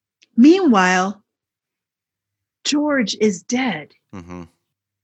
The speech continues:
Speaker 1: because he forged a twenty dollar check.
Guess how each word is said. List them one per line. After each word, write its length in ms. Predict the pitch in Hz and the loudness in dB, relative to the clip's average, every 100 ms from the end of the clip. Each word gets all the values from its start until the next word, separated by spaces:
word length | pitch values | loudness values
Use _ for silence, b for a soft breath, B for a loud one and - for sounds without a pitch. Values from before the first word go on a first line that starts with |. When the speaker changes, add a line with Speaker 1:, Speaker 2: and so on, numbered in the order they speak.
| _ - | _ -4
Speaker 1:
because 360 | 240 - 247 | -4 0 0
he 120 | 247 226 | 2 0
forged 400 | 240 254 247 - | 2 2 2 0
a 80 | 196 | -4
twenty 380 | - 262 262 | -2 2 2
dollar 320 | 247 240 233 214 | 4 2 2 0
check. 440 | - 269 226 | -4 -4 -6